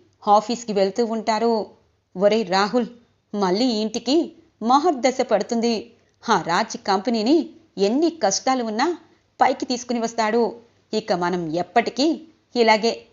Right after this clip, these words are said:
ప్లాన్లు వేసుకుంటూ అందరితో మాటలనిపించుకోవాలి" అనగానే,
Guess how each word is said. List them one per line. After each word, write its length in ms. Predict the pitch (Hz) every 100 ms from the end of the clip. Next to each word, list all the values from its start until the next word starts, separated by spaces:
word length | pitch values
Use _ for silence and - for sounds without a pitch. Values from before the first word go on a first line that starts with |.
| _ _
ప్లాన్లు 340 | 254 240 320 349
వేసుకుంటూ 680 | 240 233 - 202 302 359 - - _ -
అందరితో 460 | 202 262 262 214 233
మాటలనిపించుకోవాలి" 1040 | 190 214 240 233 208 - - 214 214 220 -
అనగానే, 580 | 208 202 165 175 208